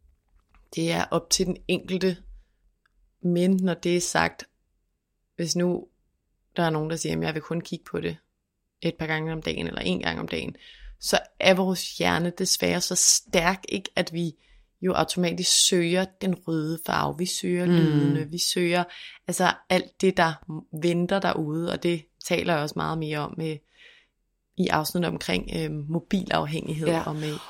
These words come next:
Speaker 2: Og hele det
Speaker 1: fokusafhængighed.
Speaker 2: der dopamintilskud, øh, som bliver udløst i hjernen, ikke? Det er jo ligesom med stoffer, når vi først har fået udløst mange dopaminer, så skal vi have mere og mere og mere for at opretholde det, ikke?
Speaker 1: Jo, og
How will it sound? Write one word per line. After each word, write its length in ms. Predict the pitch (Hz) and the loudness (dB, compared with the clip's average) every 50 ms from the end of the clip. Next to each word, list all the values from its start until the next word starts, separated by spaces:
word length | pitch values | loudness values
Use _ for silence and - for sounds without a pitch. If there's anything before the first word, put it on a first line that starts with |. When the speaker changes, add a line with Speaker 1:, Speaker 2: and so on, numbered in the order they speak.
| - | -4
Speaker 2:
Og 80 | - 160 | -2 2
hele 160 | - 202 214 233 240 | 4 6 8 8 8
det 60 | 233 | 6
Speaker 1:
fokusafhængighed. 380 | - 208 196 190 185 175 143 107 | 6 4 4 6 6 6 6 6
Speaker 2:
der 60 | - - | 4 4
dopamintilskud, 1400 | - 185 165 170 - 175 165 175 196 214 202 185 165 - 190 170 151 - - 165 165 151 147 123 87 - - - - | 4 2 4 4 4 4 6 8 8 8 8 6 4 2 2 2 2 2 2 2 2 2 2 -2 -4 -6 -8 -10 -4
øh, 560 | - 151 175 160 156 151 151 147 151 151 147 | 0 2 4 4 4 4 2 2 2 2 0
som 220 | 143 - 165 156 156 | 2 2 0 0 2
bliver 220 | 156 151 151 147 | 2 2 2 4
udløst 460 | - 160 175 180 175 185 165 - - | 4 2 2 2 2 2 0 0 0
i 40 | 156 | 0
hjernen, 440 | 147 139 135 135 139 147 160 170 175 | 0 2 0 0 -2 -2 -4 -4 -4
ikke? 120 | 180 180 - - - - - - - _ _ _ - | -4 -6 -8 -12 -18 -20 -20 -20 -20 _ _ _ -4
Det 240 | - - - - - | -4 -2 0 2 2
er 40 | 175 | 4
jo 60 | 170 | 4
ligesom 260 | 170 190 185 214 214 | 4 4 4 6 6
med 240 | 208 190 170 156 143 | 6 6 6 4 2
stoffer, 480 | - - - 160 156 160 165 - 196 190 | 0 2 4 4 4 4 4 0 0 0
når 140 | 175 165 | 0 0
vi 120 | 151 143 151 | 0 -2 -4
først 440 | - - - 202 202 202 - - - | -6 2 4 4 6 6 2 -2 -6
har 80 | 190 | -8
fået 600 | - - - - 180 175 175 180 185 202 208 - - | -10 -10 -4 0 2 4 6 6 6 6 6 4 2
udløst 520 | - 190 190 190 175 202 180 156 - - | 0 0 0 0 2 2 0 0 0 2
mange 360 | 170 139 131 139 147 160 165 165 | 2 2 2 2 0 -2 -2 -2
dopaminer, 600 | - 165 156 - 160 160 170 175 170 160 156 147 - - - - - _ | -2 -2 -2 0 -2 -2 0 -2 -2 -4 -4 -6 -10 -14 -20 -20 -16 _
så 160 | - - - 185 | -4 -2 0 0
skal 240 | - - 220 175 | 2 2 2 2
vi 60 | 180 165 | 0 -2
have 180 | 131 135 143 139 | -4 -2 0 0
mere 540 | 139 143 147 147 147 147 151 160 160 160 160 - _ _ _ - | 0 2 0 0 0 0 0 0 0 -2 -4 -10 _ _ _ -2
og 100 | 156 151 | -2 0
mere 480 | 151 147 151 147 151 156 160 160 - | 0 0 -2 0 0 0 -2 -2 -4
og 160 | - - 151 | -4 -4 -2
mere 360 | 151 147 143 139 139 147 156 156 | -2 -2 -2 -2 -2 -2 -4 -6
for 180 | - - 160 | -4 -2 0
at 120 | 160 - - | 0 2 2
opretholde 540 | 156 156 - - 170 160 - 147 139 135 139 | 0 0 0 -4 -6 -4 -4 -4 -4 -4 -4
det, 80 | 147 | -6
ikke? 160 | 156 165 165 165 - _ - - - _ | -6 -6 -6 -6 -8 _ -20 -20 -6 _
Speaker 1:
Jo, 160 | 180 185 180 123 | 2 2 4 4
og 140 | - - | 2 2